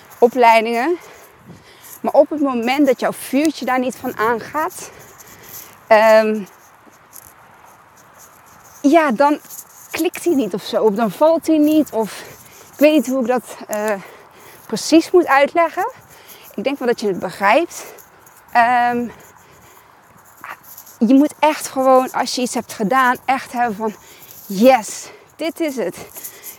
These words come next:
Dit is waar ik nou al die tijd naar op zoek was. Dit is waar mijn vuurtje aangaat. Dit is waar ik van ga sch-, ja, schijnen, sparkelen. Dit is waar ik die, ja,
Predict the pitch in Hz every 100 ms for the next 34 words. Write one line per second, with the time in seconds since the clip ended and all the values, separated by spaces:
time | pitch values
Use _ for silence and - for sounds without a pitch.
0 | _ 330 359 339 269 254 254 240 - 233
1 | 233 226 226 - 233 - 196 - 277 -
2 | 262 269 - 277 330 294 - 220 220 214
3 | 196 - - - - - - 277 311 -
4 | 240 247 247 226 233 214 - - - 269
5 | 254 233 202 - - 196 208 202 165 -
6 | - - 254 - - 214 208 240 240 -
7 | 247 254 - 233 247 - - - - -
8 | - 269 254 226 240 220 220 196 208 190
9 | - 220 240